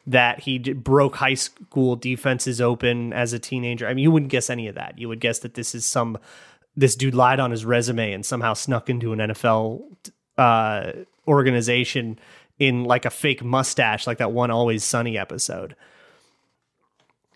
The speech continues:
That noise is really loud, and I, and I don't think Jalen Reagor, uh, listener that he is, is as good at blocking it out as he wishes he was.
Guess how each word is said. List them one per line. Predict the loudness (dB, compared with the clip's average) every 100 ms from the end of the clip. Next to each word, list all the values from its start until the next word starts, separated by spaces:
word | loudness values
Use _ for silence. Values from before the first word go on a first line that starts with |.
| _ 0
That | 4 4 4
noise | 2 4 4 4 0 -2 -6 -8 -6
is | -4 2
really | 4 6 4
loud, | 4 2 0
and | -2
I, | -4
and | 0 0
I |
don't | 0 0
think | 0 -2 0
Jalen | 0 0 0
Reagor, | 0 0 0 -4 -6 -10 _ _ _ _ 2
uh, | 6 6 4 0 0
listener | 4 4 4 4 2
that | 2 -2
he | -4 -4 0 2
is, | 0 -4 -12 _ _ _ _
is | -2 -2
as | -4 -2
good | 0 2
at | 0 -2 _ _ _
blocking | 2 2 2 -2
it |
out | 0 0
as | -2 -8
he | -8
wishes | -8 -8 -10
he | -12 -10
was. | -12 -10 -12